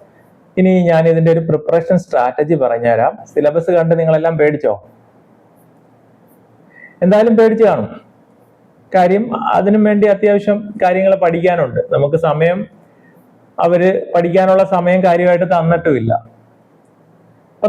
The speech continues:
നമ്മളൊരു സ്ട്രാറ്റജി പറയുകയാണ്. അപ്പൊ ഇതിനകത്ത് നമ്മൾ ആദ്യം എന്ത് ചെയ്യണം? നമ്മൾ ഏതൊരു, ആം, സിലബസ് പുതിയത് കിട്ടിയാലും നമ്മൾ സിലബസ്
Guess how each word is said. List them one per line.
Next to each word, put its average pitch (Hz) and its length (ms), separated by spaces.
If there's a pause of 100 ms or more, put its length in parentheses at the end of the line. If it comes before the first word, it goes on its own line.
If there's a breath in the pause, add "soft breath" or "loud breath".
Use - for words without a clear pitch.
നമ്മളൊരു 214 340 (160)
സ്ട്രാറ്റജി 202 560 (1000)
പറയുകയാണ്. 175 540 (1000 soft breath)
അപ്പൊ 185 140 (100)
ഇതിനകത്ത് 202 400 (120)
നമ്മൾ 180 160 (140)
ആദ്യം 190 260
എന്ത് 185 120
ചെയ്യണം? 156 300 (220)
നമ്മൾ 135 180 (120)
ഏതൊരു, 165 280 (760)
ആം, 143 140 (140)
സിലബസ് 165 420 (380)
പുതിയത് 160 320
കിട്ടിയാലും 160 440
നമ്മൾ 156 400
സിലബസ് 160 380